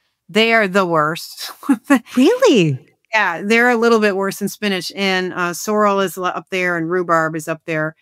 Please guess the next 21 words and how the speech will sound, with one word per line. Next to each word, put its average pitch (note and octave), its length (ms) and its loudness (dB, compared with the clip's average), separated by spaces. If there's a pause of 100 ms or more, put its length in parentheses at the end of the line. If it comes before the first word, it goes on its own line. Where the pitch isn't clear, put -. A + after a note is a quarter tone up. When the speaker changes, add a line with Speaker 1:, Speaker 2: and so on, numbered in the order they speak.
(300)
Speaker 1:
in G3+ 160 2
this F#3 220 0
category. E3 840 -4
And A3 120 2
that's D4 240 -2
it. E4 320 2
I A3+ 60 2
mean, C4 180 4
that's D4 260 0
it C4+ 260 0
for A3+ 220 -2
leafy A#3+ 340 -2
greens. G#3+ 460 0
It's G#3 220 -8
really A3+ 320 -2
just G3 500 -4
sorrel, G3 320 0
which F3 160 -8
no F#3 100 -4
one F3+ 120 -2
eats, E3+ 360 -8